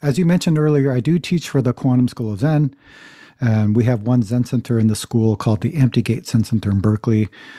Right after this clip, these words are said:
Um, I do events for them. But also, I think the easiest way for people to connect is go to my website, jason quinn zen dot com.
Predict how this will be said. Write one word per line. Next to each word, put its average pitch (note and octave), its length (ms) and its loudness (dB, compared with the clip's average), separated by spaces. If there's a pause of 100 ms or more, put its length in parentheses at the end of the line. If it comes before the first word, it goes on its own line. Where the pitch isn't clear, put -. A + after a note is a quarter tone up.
(180)
Um, G2+ 420 0
I A#2+ 100 0
do A2+ 420 0 (680)
events A#2 400 -2
for A#2 160 -6
them. E3+ 320 0 (440)
But D#3 120 0
also, G3 260 0
I C3+ 60 2
think E3+ 200 -2
the D3 180 -6
easiest D#3+ 600 0
way B2+ 160 2
for B2 180 -4
people B2+ 320 0
to A2+ 140 -4
connect A2+ 560 0
is - 180 -6
go B2 220 -2
to C3+ 100 2
my C3 160 2
website, A2+ 640 -2 (380)
jason C3 480 0
quinn B2 500 0
zen A#2 320 0
dot G#2+ 260 -6
com. F3+ 360 0